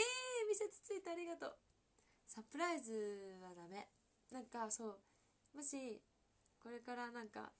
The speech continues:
大遠征の選抜とか決めるのに、なんかポイント制だったりするんですけど、一人の動員数すごく大きくて、ポイント数とか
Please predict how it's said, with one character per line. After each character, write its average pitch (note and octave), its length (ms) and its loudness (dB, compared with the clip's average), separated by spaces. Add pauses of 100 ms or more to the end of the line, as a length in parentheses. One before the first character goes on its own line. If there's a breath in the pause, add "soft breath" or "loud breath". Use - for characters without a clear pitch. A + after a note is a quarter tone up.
大 B3 120 -6
遠 D4 200 -4
征 A#3 220 0
の G3 100 -12
選 B3 240 0
抜 B3 180 -4
と C4+ 80 -6
か B3 140 -8
決 - 160 -12
め G#3 100 -4
る G#3+ 100 -4
の F#3+ 120 -12
に、 C#4 260 0 (280 loud breath)
な A#3+ 60 -8
ん G#3+ 40 -10
か - 60 -12
ポ C#4 160 -2
イ D4 60 2
ン C#4+ 60 -6
ト D#4 100 -2
制 D#4 140 -2
だ D4+ 80 -6
っ D4+ 40 -10
た B3 120 -8
り A3 80 -6
す A3 120 -2
る G#3+ 60 -6
ん G3 40 -14
で F#3+ 60 -10
す - 100 -4
け G#3+ 100 -10
ど、 G#3 200 -2 (460 loud breath)
一 - 160 -4
人 E4 120 2
の A#3 120 0
動 G#3+ 180 0
員 G#3 120 -2
数 G3 180 2
す - 160 0
ご C4 120 -6
く G#3 140 -8
大 G3 80 -10
き - 120 -16
く - 80 -20
て、 - 120 -10
ポ - 160 -16
イ - 20 -12
ン F3 40 -16
ト F#3 120 -14
数 - 180 -6
と - 120 -20
か - 60 -18